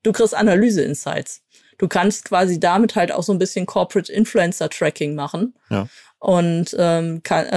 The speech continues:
Speaker 1: äh, siehst halt über die Funktion, wer, äh, also du siehst nicht einzelne, also aufgrund der D S G V O nicht, welcher Mitarbeiter was geteilt hat, aber du siehst, ähm, diese Beiträge, die über die Funktion geteilt werden,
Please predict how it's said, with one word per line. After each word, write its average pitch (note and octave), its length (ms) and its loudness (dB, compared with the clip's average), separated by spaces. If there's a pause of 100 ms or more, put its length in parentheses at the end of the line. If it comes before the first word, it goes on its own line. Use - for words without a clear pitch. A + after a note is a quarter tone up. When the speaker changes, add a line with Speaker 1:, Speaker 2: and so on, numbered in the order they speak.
(160)
Speaker 1:
äh, D#3+ 40 2
siehst G3+ 360 0
halt F#3+ 180 4
über G#3 260 4
die G3+ 120 2
Funktion, G3 680 2
wer, F#3+ 420 4
äh, F#3+ 40 0 (180)
also F3 220 0
du E3 120 0
siehst G3+ 240 0
nicht - 300 0
einzelne, G3 540 2
also D#3+ 420 2
aufgrund E3 380 -2
der D#3+ 80 2
D E3 100 2
S E3 100 -4
G E3 120 -2
V - 200 0
O F3 140 4
nicht, F3 340 0
welcher F#3+ 280 2
Mitarbeiter F#3+ 640 2
was E3+ 160 0
geteilt F3+ 480 0
hat, A3+ 200 0 (320)
aber F#3 200 4
du E3+ 100 2
siehst, F#3 440 0
ähm, F3 360 0
diese G3+ 260 2
Beiträge, F#3+ 500 2
die E3 120 -2
über A#3 240 2
die A3+ 160 4
Funktion G3+ 480 2
geteilt G3 460 0
werden, F#3 420 0